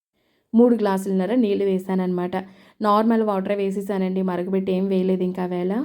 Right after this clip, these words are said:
మరగబెట్టి కూడా వేసుకోవచ్చు, త్వరగా ఉడికిపోతుంది రైస్. ఇక లాస్ట్‌లో ఉప్పు కూడా వేసేసి ఒక్క నిమిషం మరిగిన తర్వాత అప్పుడు ఉప్పు చూసుకొని మూత పెట్టేయాలన్నమాట.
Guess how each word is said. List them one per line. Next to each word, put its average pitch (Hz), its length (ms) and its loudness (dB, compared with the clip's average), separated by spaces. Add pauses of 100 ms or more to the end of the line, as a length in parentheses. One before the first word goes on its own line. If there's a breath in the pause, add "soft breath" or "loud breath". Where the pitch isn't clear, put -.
(160)
మరగబెట్టి 196 440 2
కూడా 220 200 0
వేసుకోవచ్చు, 190 600 -4
త్వరగా 202 380 0
ఉడికిపోతుంది 190 540 -2
రైస్. 180 320 -2 (1300 loud breath)
ఇక 233 160 2
లాస్ట్‌లో 190 500 0
ఉప్పు 196 200 -4
కూడా 202 260 0
వేసేసి 180 520 -4 (680 loud breath)
ఒక్క 214 220 -2
నిమిషం 202 340 2
మరిగిన 196 340 0
తర్వాత 175 460 -2 (140)
అప్పుడు 202 300 0
ఉప్పు 202 200 -2
చూసుకొని 196 520 -2 (100)
మూత 190 240 4
పెట్టేయాలన్నమాట. 180 840 -2